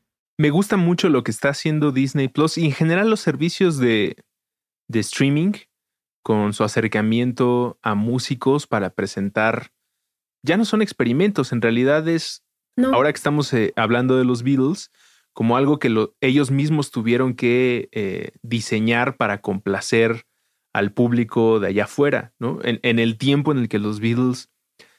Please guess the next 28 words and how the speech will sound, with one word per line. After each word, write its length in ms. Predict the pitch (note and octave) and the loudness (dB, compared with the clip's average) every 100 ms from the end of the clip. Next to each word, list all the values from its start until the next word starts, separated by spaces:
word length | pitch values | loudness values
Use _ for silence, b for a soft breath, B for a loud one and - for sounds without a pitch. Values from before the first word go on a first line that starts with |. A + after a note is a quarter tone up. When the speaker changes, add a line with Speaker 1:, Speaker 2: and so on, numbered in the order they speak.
| b - | b -4
Speaker 1:
eh, 260 | G#2 F#2+ - | -2 -2 -4
existieron 760 | - - A2+ - B2 B2+ A#2+ - | -6 -6 -4 0 2 2 -2 -4
y 140 | A2+ | -4
empezaron 400 | G2+ A2+ B2 C3 | -4 -4 -2 -2
a 60 | B2 | -2
tener 260 | A2 A2 | -2 0
estos 320 | A#2 - G#2+ | -2 -4 -8
picos 480 | - A#2 A2+ B2+ A#2 | -6 -6 -2 -2 0
de 100 | G#2 | -2
fama, 500 | - A2 A2 A2+ A2 | -4 -2 0 0 -2
celebridad 520 | G#2+ G2 F#2+ G2+ A2 A2 | -4 -10 -8 -2 -2 -2
y 80 | |
reconocimiento 960 | A2 G#2 - F#2 - G2 A2 A2+ G#2+ A2 | -4 -8 -12 -10 -10 -6 -2 -2 0 -2
y 80 | G#2+ | 0
ventas, 640 | A2+ A#2 G#2+ A2 G#2+ - b b b b b | 0 0 0 -2 -2 -6 b b b b b
eh, 240 | A#2+ A2 - | 0 0 2
era 200 | C3+ D3 | 0 2
imposible 1000 | C#3 A#2+ A#2 - C#3+ B2 A#2+ A#2+ C3+ - _ _ _ _ _ - | 0 -2 -2 0 0 2 2 2 -2 -6 _ _ _ _ _ -4
dejar 320 | A2 B2 A#2+ | -2 0 -2
satisfecho 600 | C3+ A#2 - A#2+ A2+ C3+ | -2 -4 -2 -2 0 2
al 120 | A2+ | 2
mundo 400 | A#2 B2 C3 B2+ | 2 2 2 2
entero 560 | A#2 G#2+ A#2 A#2+ B2+ - | 0 2 2 4 2 -2
de 180 | B2 A2 | -4 -2
presentaciones. 1040 | - G#2+ G#2 G2+ G2+ - B2+ C3 - - b b b b b | -2 -4 -4 -4 -6 0 2 2 -2 -10 b b b b b
Incluso 680 | D3 A#2+ D3+ D3+ E3 D3 - _ | -4 0 0 2 2 2 -2 _
ellos 340 | C#3 C3+ D3+ C3+ | -2 2 0 2
mismos 540 | C#3+ C#3+ D3+ D3 - | -2 0 -2 -2 -6